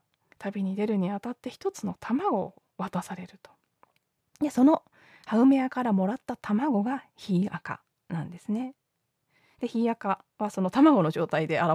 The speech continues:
れるので、いつ生まれたのかよくわからないと。でも、ペレはその卵と一緒に旅をするうちに、だんだん卵からえも言われるね、すごい癒しのエネルギーを感じて、そして自然とこの卵を成長させることが、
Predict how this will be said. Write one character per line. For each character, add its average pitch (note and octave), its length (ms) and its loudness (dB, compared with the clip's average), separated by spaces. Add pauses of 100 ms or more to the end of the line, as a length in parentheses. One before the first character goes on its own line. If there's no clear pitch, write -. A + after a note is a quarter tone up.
(120)
れ D#3+ 80 0
る D3+ 100 -4
の E3+ 140 -2
で、 F#3 100 0
い G#3 80 -2
つ - 140 -8
生 - 20 -2
ま D#3+ 100 -2
れ D#3 60 -4
た F3 80 -2
の D#3 120 -4
か F3+ 100 -4
よ F#3+ 100 0
く - 80 -14
わ E3+ 100 -8
か F3+ 120 -6
ら - 100 -8
な G3+ 140 -12
い G#3+ 60 -14
と。 A3+ 140 -14 (920)
で F#4 80 -4
も、 C#4+ 240 4
ペ F4+ 140 -4
レ F4+ 120 0
は G3 140 -4
そ - 100 -4
の B3 120 0
卵 A#3+ 400 0
と C3+ 100 -6
一 E3 120 -4
緒 - 200 -4
に G3 160 2
旅 G3 260 -4
を G3 60 -4
す - 240 -8
る A3 140 -4
う G#3 60 -8
ち - 160 -6
に、 F#3 180 -4 (200)
だ B3+ 140 -4
ん D4+ 120 0
だ C#4+ 120 -2
ん C#4 320 2
卵 G#3 360 -2
か - 120 -10
ら E3+ 140 -8
え B3+ 80 2
も C#4+ 140 4
言 F#3 120 0
わ F#3+ 80 0
れ F#3 100 0
る G3 120 2
ね、 B3 260 0 (460)
す - 180 -8
ご B3+ 160 2
い A#3 140 4
癒 F#3+ 120 0
し F3+ 140 -4
の F3 100 2
エ E3+ 60 -2
ネ F3+ 140 0
ル E3+ 100 -2
ギ D#3+ 160 -6
ー D#3 40 -4
を D#3 40 -8
感 D#3+ 260 -8
じ - 140 -20
て、 F3+ 180 -12 (340)
そ - 140 -8
し - 160 -14
て - 240 -20 (400)
自 A3+ 180 0
然 A#3+ 220 2
と D#4 220 -14 (260)
こ G#3+ 120 2
の A#3+ 120 6
卵 A#3 400 2
を F#3+ 80 2
成 G#3+ 220 0
長 C4+ 140 0
さ B3+ 100 -6
せ C4 160 -4
る C4+ 80 -8
こ - 140 -12
と G#3 120 -6
が、 F#3 260 -6